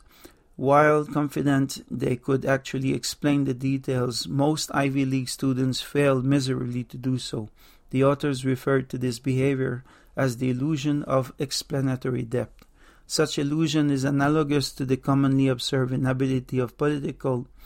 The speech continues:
partisans to exhaustively articulate their views in details with logic, as mentioned above. As an avid cyclist, I would assume I could easily draw a bicycle. It turns out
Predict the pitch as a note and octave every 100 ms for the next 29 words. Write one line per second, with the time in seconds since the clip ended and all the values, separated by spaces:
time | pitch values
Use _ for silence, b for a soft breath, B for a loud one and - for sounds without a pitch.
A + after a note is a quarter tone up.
0 | B B B B C#3 D3 D#3 B2+ A#2 A#2
1 | C3 - - _ b b b b - C#3
2 | C#3+ C3 C3+ D3 - D3 B2+ C3 C3 C3
3 | C#3 D3 C3+ C3 A#2+ B2 A#2 B2+ C#3+ C3
4 | A#2 - B2+ B2 C#3 C#3+ C3+ B2+ A#2 A#2+
5 | B2+ B2+ C#3 B2+ B2 B2+ - C3 B2 C3+
6 | B2+ - B2 A#2 B2 B2+ B2 A2 - -
7 | b b b b - C#3 C3 D3 D#3+ D3
8 | C3 - D#3 D#3 C#3+ B2+ - C#3 C3+ C3+
9 | C3+ - F#3+ F3 A#2 - b b b -
10 | C#3 C#3+ C3+ D3 C3+ C#3 C3+ B2+ C3+ B2+
11 | B2 C3 C3 B2 - B2 G2+ - F#3 B2+
12 | - F#3 F#3+ C3+ B2+ B2+